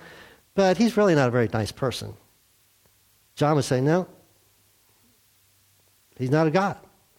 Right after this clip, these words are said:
<clears throat> I had a Sunday school teacher teaching my kids or taught me, and she was a great Sunday school teacher, but nobody liked her. John was saying, "No,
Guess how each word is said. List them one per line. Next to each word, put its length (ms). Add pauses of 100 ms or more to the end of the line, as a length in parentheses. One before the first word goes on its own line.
(160)
<clears throat> 600
I 60
had 300
a 60
Sunday 260
school 200
teacher 500 (880)
teaching 280
my 160
kids 480
or 60
taught 260
me, 320
and 200 (200)
she 200
was 140
a 60
great 400
Sunday 320
school 220
teacher, 320
but 140
nobody 320
liked 280
her. 140 (1600)
John 220
was 100
saying, 260
"No, 200